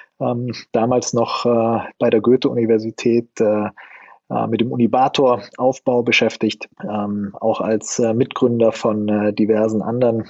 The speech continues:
Unternehmen und jetzt eben seit, äh, gut vier Jahren, ähm, mit dem Aufbau,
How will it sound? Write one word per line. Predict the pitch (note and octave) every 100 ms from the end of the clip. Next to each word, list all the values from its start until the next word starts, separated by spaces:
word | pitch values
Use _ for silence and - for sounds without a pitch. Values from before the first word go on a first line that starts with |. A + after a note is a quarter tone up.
| -
Unternehmen | B2+ A2 - G#2 A#2 C3+ A#2+ - - - -
und | A2+
jetzt | B2 -
eben | B2+ A#2+
seit, | A2+ A2+ A2+ -
äh, | A2+ A2
gut | G#2+ A#2+
vier | - A2+ A2
Jahren, | G#2 G#2+ A2+ G#2 -
ähm, | - A#2 A2 G#2+ G#2 _ - - - - _
mit | A#2+
dem | A#2+
Aufbau, | A2+ A#2 A#2 - A2+ A2 A2